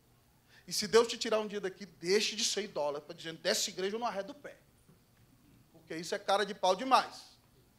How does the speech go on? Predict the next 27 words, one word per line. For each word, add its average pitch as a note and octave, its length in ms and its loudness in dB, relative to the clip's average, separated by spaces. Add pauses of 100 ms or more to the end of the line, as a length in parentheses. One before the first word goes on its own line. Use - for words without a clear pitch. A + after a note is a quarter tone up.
(180)
É - 60 -20
colocar F#3+ 380 2
a G3 40 8
igreja F#3 340 -2
no G#3+ 80 -8
lugar F3+ 260 -4
do D#3 80 -14
Senhor G3 200 -14
Jesus. A#3+ 260 -14 (1040)
Nós F#3 360 -2
não F3 360 -6
chegamos C3+ 540 -12
no C#3 100 -20
céu. - 200 -20 (960)
Quando A3 160 2
João A3+ 160 6
pinta A3+ 200 0
aquele G#3 220 2
quadro F#3 320 4
que - 80 -8
eu F3 40 -2
disse E3 200 -6
a D#3+ 40 -4
vocês, D#3 300 -8
eu E3+ 80 -6
fico F3 280 -18
maravilhado. D3 600 -4